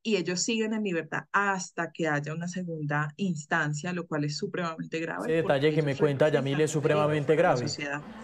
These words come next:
Speaker 2: Es supremamente
Speaker 1: Sí,
Speaker 2: grave.
Speaker 1: es
Speaker 2: Este señor está
Speaker 1: supremo-
Speaker 2: trabajando en un colegio de niñas.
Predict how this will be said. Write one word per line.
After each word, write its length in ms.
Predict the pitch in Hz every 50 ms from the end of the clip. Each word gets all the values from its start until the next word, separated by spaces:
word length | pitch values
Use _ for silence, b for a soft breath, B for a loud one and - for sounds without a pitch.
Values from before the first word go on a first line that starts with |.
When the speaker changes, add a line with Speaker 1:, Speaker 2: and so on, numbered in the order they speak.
| - -
Speaker 2:
Es 140 | 131 127 -
supremamente 680 | - 143 135 151 147 147 147 143 147 147 135 143 147
Speaker 1:
Sí, 60 | 151
Speaker 2:
grave. 240 | 165 160 135 135 135
Speaker 1:
es 60 | 135
Speaker 2:
Este 140 | 175 180 160
señor 420 | - 160 143 143 151 165 165 - -
está 240 | 160 156 - - 170
Speaker 1:
supremo- 140 | 165 - 180
Speaker 2:
trabajando 800 | 180 160 156 151 143 - 160 190 196 196 208 196 254 269 254 -
en 180 | 170 170 165 170
un 140 | 185 196
colegio 480 | - - 196 190 190 190 175 - 220 190
de 120 | 156 139
niñas. 600 | 147 202 233 208 156 127 120 113 - - - -